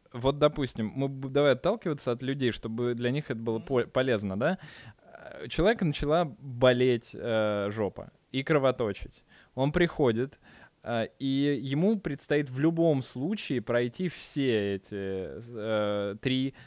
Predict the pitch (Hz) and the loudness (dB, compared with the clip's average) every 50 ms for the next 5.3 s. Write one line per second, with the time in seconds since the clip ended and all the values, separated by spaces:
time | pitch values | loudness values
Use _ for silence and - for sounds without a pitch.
0 | - _ _ - - - - 117 - - - - 131 123 - - - 120 113 110 | -20 _ _ -20 -14 -4 -4 -4 -4 -4 -2 0 0 0 0 -2 -2 0 0 2
1 | 110 110 110 120 117 120 117 113 107 98 95 - _ - _ _ _ - 69 - | 2 0 -2 -4 -6 -6 -6 -6 -6 -6 -6 -10 _ -20 _ _ _ -16 -14 -14
2 | 127 - 127 117 117 135 170 202 196 - - - _ _ _ _ _ _ _ _ | -4 0 2 4 4 4 2 0 -2 -2 -16 -20 _ _ _ _ _ _ _ _
3 | _ _ _ _ _ _ _ - - - 135 127 123 113 107 117 123 113 - 110 | _ _ _ _ _ _ _ -16 -14 -12 -10 -10 -10 -12 -8 -8 -8 -8 -8 -10
4 | 101 - - - 120 123 127 127 123 - - - - 135 165 202 202 - - _ | -12 -12 -10 -2 -2 0 0 0 -2 -4 -8 -6 -2 0 0 0 -2 -6 -20 _
5 | _ _ - 127 127 143 | _ _ -12 -6 -2 0